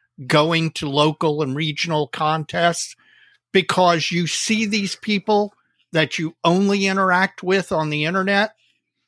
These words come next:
and knowing that you may see these people, I think, can act as a little bit of a break on that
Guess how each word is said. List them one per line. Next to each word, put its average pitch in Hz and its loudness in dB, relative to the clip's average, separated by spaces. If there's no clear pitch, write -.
and 160 2
knowing 202 2
that 185 -4
you 185 -2
may 180 -2
see 180 -4
these 202 -4
people, 220 -2
I 165 4
think, 196 -2
can 151 -4
act 165 0
as 147 -2
a 160 0
little 160 -2
bit 170 -2
of 151 -2
a 147 0
break 143 0
on 143 -2
that 147 2